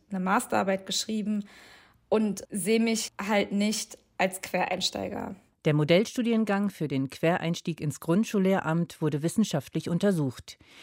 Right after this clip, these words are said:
Speaker 2: Die Ergebnisse wurden jetzt veröffentlicht.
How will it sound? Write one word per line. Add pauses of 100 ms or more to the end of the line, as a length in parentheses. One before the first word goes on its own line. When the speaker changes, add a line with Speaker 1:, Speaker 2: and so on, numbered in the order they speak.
(180)
Speaker 2:
Die
Ergebnisse
wurden
jetzt
veröffentlicht.